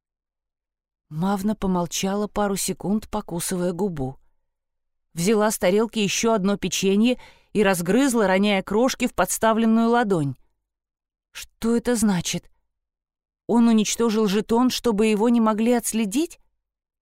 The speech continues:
Калинник пожал плечами. У него самого были куда более тревожные мысли. Он не слышал о том, как можно уничтожить жетон.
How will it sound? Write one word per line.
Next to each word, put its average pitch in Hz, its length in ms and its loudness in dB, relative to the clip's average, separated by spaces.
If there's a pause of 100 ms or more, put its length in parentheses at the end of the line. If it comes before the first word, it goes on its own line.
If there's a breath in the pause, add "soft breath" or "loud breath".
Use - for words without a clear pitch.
(500)
Калинник 170 580 0
пожал 185 380 0
плечами. 135 640 -6 (840)
У 185 80 -4
него 196 260 2
самого 196 500 0
были 180 260 0
куда 180 380 0
более 170 420 0
тревожные 143 600 0
мысли. 139 480 -2 (1040)
Он 233 300 4
не 254 100 4
слышал 220 480 0
о 185 80 4
том, 254 300 2
как 190 220 -2
можно 190 360 0
уничтожить 185 720 0
жетон. 160 580 -2